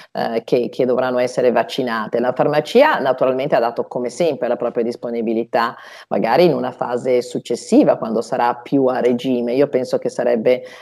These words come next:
eh, naturalmente molto utile, noi ci siamo, ci saremo e quindi,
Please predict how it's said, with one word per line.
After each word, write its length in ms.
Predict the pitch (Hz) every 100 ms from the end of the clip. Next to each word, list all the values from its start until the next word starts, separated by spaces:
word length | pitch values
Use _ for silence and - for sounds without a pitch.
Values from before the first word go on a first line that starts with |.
| -
eh, 100 | 123
naturalmente 680 | 123 117 127 123 123 131 131
molto 440 | 127 131 123 160 175
utile, 280 | 190 180
noi 160 | 131 123
ci 140 | -
siamo, 380 | 151 170 202 269
ci 120 | -
saremo 560 | 131 139 135 127 160 175
e 120 | 123
quindi, 560 | - 120 113 117 120